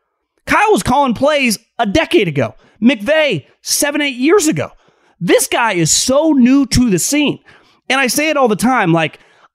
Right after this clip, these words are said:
I do believe talent's overrated. I, I, I think it's a book, Talent is Overrated. It's true.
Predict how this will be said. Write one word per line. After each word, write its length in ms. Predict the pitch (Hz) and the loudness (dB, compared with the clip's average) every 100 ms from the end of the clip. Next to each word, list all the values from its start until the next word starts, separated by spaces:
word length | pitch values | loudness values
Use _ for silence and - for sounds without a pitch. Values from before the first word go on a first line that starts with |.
| - | -2
I 140 | 240 | 0
do 160 | 294 262 | 2 2
believe 320 | 214 220 233 | 2 0 0
talent's 400 | 226 214 233 220 | -2 -2 -2 0
overrated. 580 | 226 220 214 226 247 - | 0 0 0 0 -4 -4
I, 100 | 160 | -2
I, 220 | 156 165 160 | 0 0 0
I 40 | |
think 120 | 185 | 0
it's 120 | 170 | -2
a 60 | 123 | -2
book, 340 | 117 165 - - | 0 0 -2 -6
Talent 320 | 151 151 151 | -2 0 0
is 120 | 156 | 0
Overrated. 400 | 160 151 165 175 _ | 0 0 -2 -4 _
It's 160 | 233 - | -6 -2
true. 280 | 269 240 | -2 -2